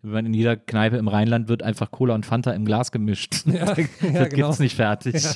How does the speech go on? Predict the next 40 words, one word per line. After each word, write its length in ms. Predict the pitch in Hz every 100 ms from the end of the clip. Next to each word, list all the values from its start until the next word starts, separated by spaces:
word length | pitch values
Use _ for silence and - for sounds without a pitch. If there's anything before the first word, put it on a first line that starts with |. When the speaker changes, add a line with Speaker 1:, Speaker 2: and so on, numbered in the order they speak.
| - 175 160
Speaker 1:
<laughs> 340 | - 151 -
Das, 120 | 143 -
dann 120 | 120
kriegst 280 | - - 113
du 40 |
reingekippt 560 | 107 107 117 117 156 120
und 80 |
dann 140 | 127 135
ist 120 | 131
gut. 200 | 147 117 _ 98 120
Speaker 2:
Ja, 80 | 117
deswegen 260 | 110 143 143
finde 200 | 160 160
ich's 80 | -
eher 200 | 139 147
interessant, 440 | 139 - 147 135
was 200 | 117 -
so 140 | 123
schlechte 460 | 110 147 143 - 98 _ - -
Colas 400 | 113 95 92 -
sind. 320 | 95 90 - _ _ -
Speaker 1:
Ja. 80 |
Speaker 2:
Ja, 40 | 101
davon, 400 | 113 107 90 107
weil 260 | 101 - 113
ich 80 | -
finde 240 | 151 139
eigentlich 240 | 120 120 -
viele 260 | 165 165
gut, 380 | 139 160 208 -
aber 140 | - 120
es 80 | -
gibt 160 | -
eine, 160 | 127 120 - - _
es 140 | -
gab 180 | - 139
mal 100 | 131
ganz 260 | 123 147 -
kurz 340 | 151 - -
von, 480 | 120 113 110 110 110